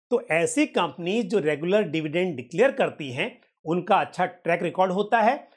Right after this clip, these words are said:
और ये generally established कंपनी होती हैं जो अपने क्षेत्र में लीडर मानी जाती हैं और इस तरह की कंपनीज हर सेक्टर में देखी जा सकती हैं। हाई डिविडेंड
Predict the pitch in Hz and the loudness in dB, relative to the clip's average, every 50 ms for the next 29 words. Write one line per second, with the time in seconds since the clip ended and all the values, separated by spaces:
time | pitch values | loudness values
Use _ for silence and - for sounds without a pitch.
0 | _ _ - 190 190 185 208 214 165 127 175 185 202 233 247 233 214 139 - - | _ _ -2 0 0 2 2 0 2 2 0 2 4 4 4 4 2 0 -4 -8
1 | _ _ _ _ _ - 165 160 - - - 226 208 214 254 247 - - - 190 | _ _ _ _ _ -2 -2 -2 -2 0 0 0 2 4 2 2 2 0 -4 -6
2 | 165 143 - 247 302 285 214 190 147 - 175 151 131 143 196 285 285 - _ _ | -6 -4 0 2 2 4 4 2 0 -2 -6 -6 -2 -2 -2 -2 -4 -10 _ _
3 | _ _ _ 139 113 190 247 262 - - 165 170 170 - 202 214 233 202 - - | _ _ _ -8 0 2 2 2 4 4 2 2 2 0 0 2 2 2 0 -4
4 | - 185 220 269 254 254 208 175 143 151 196 277 285 - _ _ _ _ - 135 | 0 2 2 2 4 2 -2 0 0 -2 -2 -2 -4 -8 _ _ _ _ -10 -4
5 | 151 180 170 190 240 - - - _ _ _ _ _ _ _ _ _ _ _ - | -2 0 4 4 4 2 2 -2 _ _ _ _ _ _ _ _ _ _ _ -6
6 | 175 196 240 262 254 208 190 160 131 - 165 135 113 117 98 - _ _ _ _ | -2 0 2 4 4 4 4 2 2 0 -6 -8 -8 -10 -14 -18 _ _ _ _
7 | - 175 180 - - 196 185 190 - 202 175 208 254 254 220 226 160 - 165 143 | -2 -2 -2 -2 -2 -4 -4 0 0 0 2 2 0 0 -2 -4 -4 -4 -6 -6
8 | 120 143 147 175 233 277 269 - _ _ _ _ _ - 170 254 269 - - 196 | -6 -6 -2 -2 -2 -2 -2 -6 _ _ _ _ _ -2 0 0 0 0 -2 -2
9 | 160 - 180 151 139 135 147 - - _ _ _ _ _ - 143 233 240 247 285 | -2 0 -4 -6 -4 -4 -6 -8 -8 _ _ _ _ _ -4 -2 -2 0 2 2
10 | 254 220 185 160 - 185 - - 160 151 123 123 110 90 _ _ _ _ _ _ | 2 2 2 2 0 -4 -6 -6 -10 -10 -10 -10 -14 -16 _ _ _ _ _ _
11 | _ - - - 151 196 269 302 254 233 214 190 196 170 208 214 233 233 | _ -12 -2 2 2 4 4 2 2 0 -2 -2 -2 -2 -2 -2 -2 -4